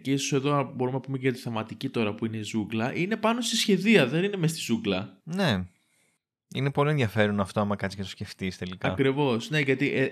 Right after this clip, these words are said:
Speaker 1: ενώ η απειλή είναι η ζούγκλα και είναι αυτό το, το, το, το οποίο υπάρχει εκεί έξω και δένει πάρα πολύ ωραία και με αυτό που είπες και εσύ, ότι δεν βλέπουμε τους θανάτους, δεν ξέρουμε τι συμβαίνει. Απλά υπάρχει γύρω μας και ασταμάτητα μια, ε,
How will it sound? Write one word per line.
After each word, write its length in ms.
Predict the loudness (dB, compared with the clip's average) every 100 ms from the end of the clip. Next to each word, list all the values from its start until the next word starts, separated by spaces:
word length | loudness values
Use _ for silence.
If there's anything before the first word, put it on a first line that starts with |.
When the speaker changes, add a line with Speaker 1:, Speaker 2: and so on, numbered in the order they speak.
| 0
Speaker 1:
ενώ 520 | 0 2 2 0 -4 -8 -8 -20 0
η 120 | 6
απειλή 500 | 6 8 6 8 8
είναι 140 | 8 8
η 100 | 6
ζούγκλα 800 | 4 0 2 4 4 2 -4 -14 _
και 180 | 4 6
είναι 160 | 6 4
αυτό 280 | 0 0 -2
το, 380 | 0 0 -2 -10 -20 -20 -20 -20 -20 _ _ _ _ _ _ _ _ _ _ -10
το, 120 | -10 -10 0
το, 320 | 4 4 4
το 120 | 2
οποίο 200 | 0 2
υπάρχει 400 | 2 6 6 6
εκεί 280 | 0 0 4
έξω 680 | 4 4 0 2 2 0 -6 2
και 120 | 2
δένει 300 | 4 2 2
πάρα 360 | 6 6 6
πολύ 220 | 4 4 4
ωραία 200 | 2 2
και 120 | 0
με 60 |
αυτό 200 | -2 -2
που 60 | -2
είπες 200 | 0 -2
και 80 | -2
εσύ, 280 | 0 4 4
ότι 400 | 4 2 2 2
δεν 120 | 2
βλέπουμε 300 | 2 0 -2
τους 140 | -6
θανάτους, 380 | -4 0 0 0
δεν 100 | -4
ξέρουμε 320 | 2 2 2
τι 100 | -4
συμβαίνει. 600 | -8 -4 0 0 2 0
Απλά 420 | 2 2 4 4 4
υπάρχει 500 | -2 4 4 4 0
γύρω 400 | 0 4 4 4
μας 360 | 4 2 2 0
και 120 | 2
ασταμάτητα 920 | 2 0 2 2 2 0 2 2 0 -2
μια, 440 | 0 2 0 -8
ε, 1300 | -2 2 4 2 2 2 2 2 0 -2 -2 -4 -6